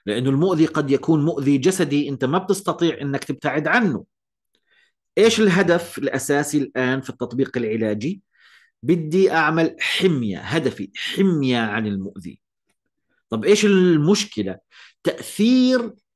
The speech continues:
كمية أو نوعية الأشياء اللي عمالي بتعرض لها،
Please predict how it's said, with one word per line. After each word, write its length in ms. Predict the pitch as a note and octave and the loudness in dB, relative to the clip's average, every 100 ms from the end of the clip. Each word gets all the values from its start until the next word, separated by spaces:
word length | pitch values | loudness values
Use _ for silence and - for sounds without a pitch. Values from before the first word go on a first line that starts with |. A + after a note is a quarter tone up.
| _ | _
كمية 880 | - D#3+ E3 F3+ A#3+ C4+ A#3 A3+ A3 - _ | -2 0 2 4 2 2 4 4 2 -6 _
أو 200 | F#3 F#3+ | 6 6
نوعية 680 | F3 F3 D#3 C3+ F#3+ B3+ A3+ G#3+ | 6 4 2 2 0 2 2 2
الأشياء 520 | F3 E3 D#3 - F#3 | 0 -2 -2 0 0
اللي 120 | E3 | 0
عمالي 400 | D3+ D3 D3+ D#3 | 0 2 2 2
بتعرض 520 | C#3 C3 A#2+ B2 B2 A#2 | 0 0 -2 0 0 -2
لها، 240 | F2 - | -6 -14